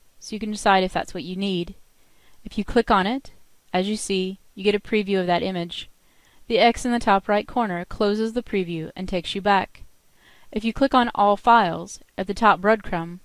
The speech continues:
that takes you back to All Files, your main folder. You can delete files from here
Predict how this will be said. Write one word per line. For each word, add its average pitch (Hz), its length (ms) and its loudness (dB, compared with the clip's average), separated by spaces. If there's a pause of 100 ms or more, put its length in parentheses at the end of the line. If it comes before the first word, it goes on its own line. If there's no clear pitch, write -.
(300)
that 226 120 -4
takes 240 220 0
you 233 80 -4
back 180 240 2
to - 140 -12
All 170 200 -2
Files, 180 540 -2
your 196 80 -6
main 180 240 -4
folder. 175 460 -8 (1400)
You 214 120 -10
can 220 180 2
delete 208 320 2
files 170 400 2
from 175 160 -10
here 175 380 -6